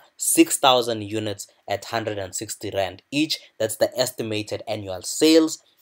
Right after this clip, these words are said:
We've got direct material, direct labor, factory overheads, which are all fixed, and administrative expenses, which are also all fixed.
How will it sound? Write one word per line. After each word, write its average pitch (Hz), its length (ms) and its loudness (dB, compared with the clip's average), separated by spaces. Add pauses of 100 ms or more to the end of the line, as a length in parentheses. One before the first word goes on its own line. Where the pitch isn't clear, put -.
(140)
We've 98 100 -16
got 104 180 -2
direct 113 320 2
material, 139 640 2
direct 98 320 -2
labor, 135 440 0 (280)
factory 160 400 8
overheads, 104 520 2
which 98 140 -8
are 90 80 -4
all 95 220 -8
fixed, - 440 -6
and 131 300 2
administrative 104 840 -6 (200)
expenses, 101 640 -2
which 101 140 -10
are 92 80 -2
also 101 320 -6
all 95 220 -8
fixed. - 440 -10